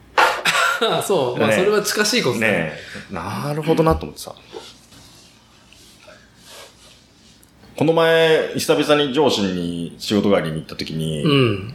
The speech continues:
Speaker 2: あの、し-、島田文兼の、えー、
Speaker 1: はい。
Speaker 2: 出てるじゃないですか。で、アナザーカラー、あん？島田文-、文兼の
Speaker 1: オリジナルの、あれでしょ？
Speaker 2: アリ-、アリシア？アリ-、アリシア。
Speaker 1: なんか、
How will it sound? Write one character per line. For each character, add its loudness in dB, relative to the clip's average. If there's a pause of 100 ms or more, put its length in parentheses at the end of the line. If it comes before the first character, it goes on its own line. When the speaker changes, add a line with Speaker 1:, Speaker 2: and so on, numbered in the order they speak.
(100)
Speaker 2:
あ 2
の、 4 (600)
し-、 -12 (140)
島 2
田 4
文 2
兼 2 (120)
の、 2 (420)
え -8
ー、 -2
Speaker 1:
は 0
い。 -10
Speaker 2:
出 2
て 4
る 4
じ 0
ゃ 2
な 0
い 0
で -2
す -8
か。 -4 (320)
で、 0
ア 2
ナ 2
ザ 0
ー 0
カ 0
ラ 2
ー、 0
あ -2
ん？ -2 (400)
島 0
田 0
文-、 -2 (140)
文 -2
兼 -2
の 0
Speaker 1:
オ 4
リ 2
ジ 4
ナ 4
ル 4
の、 4
あ 2
れ 4
で 4
し 4
ょ？ 4
Speaker 2:
ア 4
リ-、 4
ア 4
リ 4
シ 2
ア？ 0 (120)
ア -2
リ-、 -4 (440)
ア 2
リ 0
シ 0
ア。 2 (920)
Speaker 1:
な 0
ん 0
か、 2